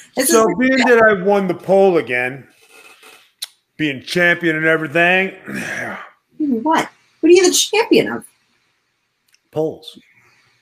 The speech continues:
Speaker 1: You're n-, I've won, like, four hundred polls, and all of a sudden you win two in a row, and you're the
Speaker 2: Hold on a
Speaker 1: champion
Speaker 2: second. Hold on a second.
Speaker 1: of polls?
Speaker 2: Let's, can we get this straight, right?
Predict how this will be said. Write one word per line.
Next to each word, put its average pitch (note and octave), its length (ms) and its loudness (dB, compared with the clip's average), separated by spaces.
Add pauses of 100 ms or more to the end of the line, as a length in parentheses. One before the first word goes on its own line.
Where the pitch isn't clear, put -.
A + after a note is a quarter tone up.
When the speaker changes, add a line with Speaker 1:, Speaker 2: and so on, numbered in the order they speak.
(340)
Speaker 1:
You're D4+ 380 4
n-, - 100 -4 (400)
I've F4+ 360 4
won, D#4 320 2
like, B3 240 2
four D#4+ 360 2
hundred C4+ 420 0
polls, A3 360 0
and A3 100 -2
all C4 100 2
of C#4 40 -2
a C#4 80 -2
sudden A#3+ 320 0
you C#4+ 140 0
win C#4+ 160 2
two D4+ 260 0
in C4+ 100 2
a A#3 60 0
row, A3+ 300 2
and A3 120 0
you're A3 120 0
the G3 100 -2
Speaker 2:
Hold G3 140 -2
on G#3+ 80 2
a G#3+ 100 4
Speaker 1:
champion - 80 -12 (140)
Speaker 2:
second. C#3 120 -6
Hold D#3+ 160 -2
on C#3+ 120 0
a - 20 -10
second. B3 140 2
Speaker 1:
of E4 60 0
polls? B4 200 0
Speaker 2:
Let's, E3+ 220 -6
can F#3+ 180 -2
we G#3+ 140 0
get G#3+ 220 -2
this F#3+ 120 -10
straight, D#3 420 -2
right? C#3+ 220 -2